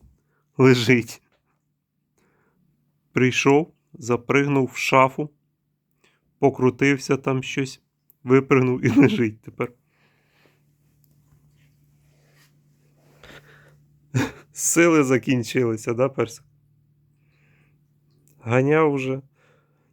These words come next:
ту мишку носив, і ту він, як це він, неваляшкою тою, також грався, шумів. Ой, да. Потурбували тебе, да.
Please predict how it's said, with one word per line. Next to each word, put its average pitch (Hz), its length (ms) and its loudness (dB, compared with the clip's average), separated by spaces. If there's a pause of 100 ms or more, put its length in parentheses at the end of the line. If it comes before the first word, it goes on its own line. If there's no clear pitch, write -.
(340)
ту 147 120 2
мишку 143 440 0
носив, 147 640 0 (1080)
і 113 60 -8
ту 123 200 0
він, 113 340 -2
як 113 240 -6
це - 140 -2
він, 104 220 -2 (280)
неваляшкою 123 1000 2
тою, 110 380 -6 (1200)
також 147 360 2
грався, 131 580 0 (380)
шумів. 123 560 -10 (480)
Ой, 117 220 -8 (100)
да. - 120 -20 (280)
Потурбували 131 840 0
тебе, 143 300 -18
да. 151 260 -8